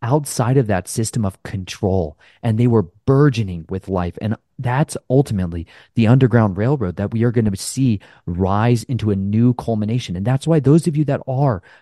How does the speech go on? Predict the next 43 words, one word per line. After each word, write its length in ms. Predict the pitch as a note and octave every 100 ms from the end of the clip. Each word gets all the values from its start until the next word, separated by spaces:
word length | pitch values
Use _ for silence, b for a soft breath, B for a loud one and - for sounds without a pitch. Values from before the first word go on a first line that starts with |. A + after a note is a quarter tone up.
| _
professionals, 800 | G#2+ - C3+ C#3 - A#2 E2 F#2
leaders, 500 | G2 B2 C#3+ F#2+ D#2
business 540 | - C#3 C#3+ C#3+ A#2
leaders, 300 | G#2+ F2 E2 B B B
we 140 | A2
have 120 | D#3+
an 80 | C#3
opportunity 560 | B2 A#2 - B2 A2+ F#2
to 60 |
network 640 | F2 F2+ A#2 - F#2 E2 - b b
and 120 | A#2
to 100 | A2
build 500 | E2 - A2+ C#3+ D#3
together 580 | - F2+ G#2 A2+ G2 D#2+ b b
a, 140 | G#2+ F2 - -
a 140 | G#2
gray 420 | E2+ F2 G2+ C#3
economy, 500 | C#3+ - C3+ D#3 F#2
a, 100 | D#2+ -
an 80 | A#2
economy 540 | G#2 - B2 D#3+ C3+ G2+
that's 200 | F#2+ -
truly 300 | D3 A2+ G2+
outside 560 | A#2+ B2 - - A#2 C3+
of 120 | A2+
that 180 | F#2 F2+
system, 400 | C#3+ D3+ G#2 E2 b b b
and 80 | -
so 140 | -
that 140 | A#2+ B2
we 120 | D3+
are 60 | C#3+
not 360 | A#2 A2+ F3
beholden 640 | D3 G2 G#2 G2 F#2 E2+ - b -
to 120 | G#2+
having 380 | F#2+ B2 C3+ A#2
to 60 |
plug 340 | - A2 G#2+ G#2+
in, 220 | A2+ E2+
because 260 | F#2 B2
they 160 | G2 D#3
can, 160 | -
uh, 80 | D3+